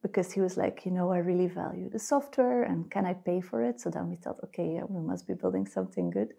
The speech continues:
But the whole idea behind the free plan has always been that, you know, we're small, we're bootstrapped, we don't have the big marketing budgets that the big players have. So we kinda need, um, the,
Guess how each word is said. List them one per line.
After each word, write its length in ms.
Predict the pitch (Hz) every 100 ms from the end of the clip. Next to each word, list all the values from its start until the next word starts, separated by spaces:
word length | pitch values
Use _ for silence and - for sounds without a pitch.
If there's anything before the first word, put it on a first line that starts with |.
| -
But 120 | 202
the 80 | 202
whole 160 | 220 226
idea 320 | 214 185 202
behind 360 | 202 190 190
the 60 | 180
free 280 | - 202 208
plan 480 | 202 208 190 190 196
has 220 | 185 175
always 360 | 185 190 185
been 500 | - 180 175 175 180 - -
that, 340 | 175 165 165 -
you 60 | 196
know, 140 | 185
we're 140 | 180 180
small, 360 | 180 214 202
we're 140 | 196 185
bootstrapped, 520 | 202 202 - 196 190
we 60 | 190
don't 160 | 190
have 140 | 185 180
the 80 |
big 160 | 170 180
marketing 560 | 180 180 180 - 175 170
budgets 580 | 170 165 180 180 180 -
that 240 | 185 180
the 60 | 170
big 300 | 196 190 -
players 480 | 185 180 180 185
have. 400 | - 180 196 214 -
So 220 | - 208
we 100 | 202
kinda 480 | 202 208 214 226 208
need, 480 | 196 196 196 196 -
um, 840 | - 175 175 170 170 175 175 170 - _ _
the, 140 | 175